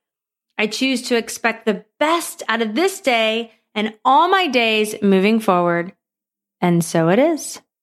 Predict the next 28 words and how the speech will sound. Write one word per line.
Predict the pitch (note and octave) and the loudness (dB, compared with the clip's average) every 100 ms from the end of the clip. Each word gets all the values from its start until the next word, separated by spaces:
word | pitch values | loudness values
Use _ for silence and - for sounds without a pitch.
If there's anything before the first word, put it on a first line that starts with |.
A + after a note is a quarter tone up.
| _ _ _ _ _ _ _ - | _ _ _ _ _ _ _ -14
So | - - F3 A3+ | -12 -6 0 2
it | G#3+ | 2
is. | B2 - - _ _ _ _ _ _ _ _ _ | -4 -12 -18 _ _ _ _ _ _ _ _ _
Okay, | C#4 C4+ F#3 | -2 0 -2
so | F3 A3 | -2 2
moving | A3 A3 C4 E4 E4+ D#4 - _ | 4 4 4 0 -4 -6 -10 _
on | G#3+ G#3 G#3 G#3 | -2 0 -2 -2
with | G3+ G3+ | -4 -4
self-care. | - F#3+ F#3 - - F3 E3+ E3+ - _ _ - | -2 -2 -4 -8 -8 -4 -4 -6 -12 _ _ -4
I | A3 G#3+ | 0 0
really | G3+ B3+ B3+ | 2 4 4
hope | C4 A#3+ A3+ | 2 0 -2
that | A3 | -2
you | G3+ | -2
were | G3 | -2
able | F#3+ G3 G3+ | -2 -2 -2
to | G3+ | -2
do | E3+ G3 B3 | -4 0 2
the | A#3+ | 0
challenge | A#3 A3+ G#3 G3+ G3+ | 0 0 0 0 0
and | F3 | -2
really | F#3 A#3+ | 0 0
get | A#3+ A#3+ | 0 -2
the | |
benefits | F#3 G3 G3 G3 F#3 F#3+ | -2 -2 -2 -2 -4 -2
out | F3 F3+ | -2 -2
of | E3+ | -2
it. | E3+ E3+ | -2 -4